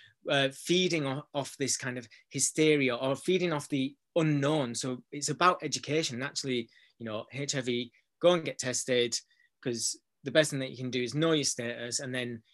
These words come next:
if you need medication, you get medication and you become undetectable. You can't pass it on to other people. There's post,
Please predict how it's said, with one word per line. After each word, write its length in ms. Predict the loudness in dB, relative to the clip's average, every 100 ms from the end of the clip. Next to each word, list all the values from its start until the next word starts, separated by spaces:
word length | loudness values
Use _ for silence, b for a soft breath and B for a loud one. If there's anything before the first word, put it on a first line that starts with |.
| _
if 100 | -8
you 80 | -2
need 240 | 0 0
medication, 640 | 0 -4 -2 -2 0 -2 -4
you 100 | -4
get 180 | -4
medication 720 | -2 -4 -2 0 0 0 -2 -2
and 300 | -4 -2 -4 -8
you 160 | -6 -6
become 220 | -4 -4
undetectable. 640 | -2 -4 -6 -8 -2 0 0
You 80 | 0
can't 220 | -4 -6
pass 160 | -8
it 60 | -4
on 100 | -4
to 100 | -2
other 100 | -4
people. 580 | -4 -4 4 6 6 6 B B B
There's 120 | -8
post, 680 | -2 4 6 6 2 -4